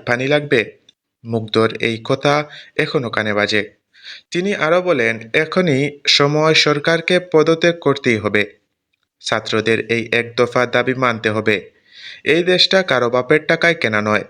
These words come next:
ত্রিশ লক্ষ মানুষ স-, যুদ্ধ করে শহীদ হয়ে এই দেশটাকে স্বাধীন করেছে। উনিশশো বায়ান্ন সালে ভাষার জন্য আন্দোলন করে ছাত্ররা ওই ভাষা এনেছে।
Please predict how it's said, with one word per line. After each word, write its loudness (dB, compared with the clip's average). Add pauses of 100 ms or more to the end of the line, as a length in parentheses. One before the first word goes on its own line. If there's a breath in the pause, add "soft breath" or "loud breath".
(440)
ত্রিশ -2
লক্ষ -2
মানুষ 0
স-, 0
যুদ্ধ 0
করে 4
শহীদ 2
হয়ে 6
এই 0
দেশটাকে 0
স্বাধীন 0
করেছে। 0 (600 loud breath)
উনিশশো 4
বায়ান্ন 4
সালে 4
ভাষার 2
জন্য 0
আন্দোলন 0
করে 2
ছাত্ররা 0
ওই 4
ভাষা 2
এনেছে। -2